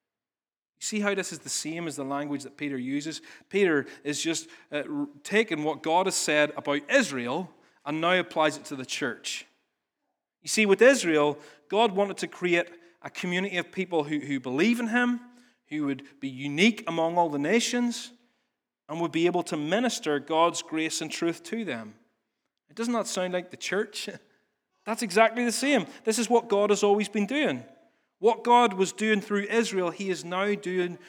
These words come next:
through the community of believers in Jesus. So you see how community and mission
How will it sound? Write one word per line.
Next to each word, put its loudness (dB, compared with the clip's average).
through 4
the -4
community -4
of -6
believers -2
in -8
Jesus. -8
So -12
you -10
see -6
how -2
community -6
and -4
mission -8